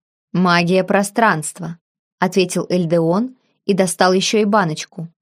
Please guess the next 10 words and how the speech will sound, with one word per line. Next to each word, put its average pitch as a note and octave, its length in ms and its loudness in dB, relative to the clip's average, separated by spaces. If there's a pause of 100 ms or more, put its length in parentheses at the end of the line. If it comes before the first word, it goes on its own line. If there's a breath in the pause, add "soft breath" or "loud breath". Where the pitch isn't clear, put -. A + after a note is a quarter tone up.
(300)
"Сжатие G#3 580 0
небольшого G3+ 540 2
пространства G3+ 1000 -2 (320)
под C#4 240 0
силу D4 380 0
всем B3+ 420 -2
магам. D#3+ 640 -2 (500)
Как D4+ 240 0
этот D4 300 0
карман". B3 680 0